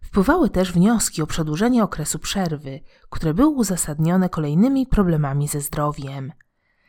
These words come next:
W tym czasie Elżbieta podlegała dozorowi prokuratorskiemu.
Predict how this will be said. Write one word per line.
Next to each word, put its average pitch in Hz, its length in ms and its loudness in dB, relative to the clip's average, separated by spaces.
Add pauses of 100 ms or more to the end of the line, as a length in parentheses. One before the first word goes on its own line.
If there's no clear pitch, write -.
(120)
W - 80 -2
tym 311 160 4
czasie 160 400 -2
Elżbieta 208 480 0
podlegała 160 520 0
dozorowi 151 460 -2
prokuratorskiemu. 151 1300 -6